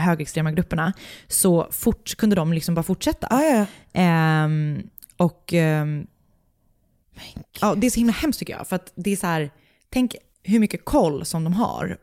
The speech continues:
Speaker 1: och ändå så kan man inte stoppa så här jävla idioter som är jävla extremtankar.
Speaker 2: Men här verkar det nästan som att man valde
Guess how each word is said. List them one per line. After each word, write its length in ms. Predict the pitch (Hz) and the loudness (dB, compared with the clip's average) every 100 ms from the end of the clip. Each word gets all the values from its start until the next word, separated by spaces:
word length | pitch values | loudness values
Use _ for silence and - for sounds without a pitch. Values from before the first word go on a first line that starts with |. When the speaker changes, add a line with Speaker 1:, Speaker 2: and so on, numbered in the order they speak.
| - | -6
Speaker 1:
och 260 | 165 - - | -6 -6 -4
ändå 320 | 190 175 165 | 0 0 -2
så 120 | - | -4
kan 180 | - 170 | -4 0
man 100 | 175 | 0
inte 180 | 180 - | 0 -4
stoppa 380 | 214 - - 381 - | -8 -6 -10 -10 -6
så 120 | - | -2
här 200 | 170 147 - _ | -2 -4 -10 _
jävla 360 | - 190 175 165 | -6 -2 -2 -2
idioter 720 | 156 165 165 151 - 156 147 - | -2 -2 -2 -2 -4 -4 -4 -6
som 200 | - 175 | -4 -2
är 120 | 165 | -2
jävla 420 | 156 95 160 135 | -2 -2 -2 -4
extremtankar. 1300 | - - - - 170 156 151 - 160 156 - 147 196 | -6 -6 -4 -2 0 0 -2 -4 -4 -4 -4 -2 0
Speaker 2:
Men 120 | 269 240 | 2 2
här 220 | 185 185 | 2 2
verkar 260 | 247 254 | 2 0
det 60 | 196 | 0
nästan 160 | 190 151 | 0 0
som 100 | 160 | -2
att 80 | |
man 160 | 151 151 | -2 0
valde 440 | 165 151 139 151 | 2 2 0 -4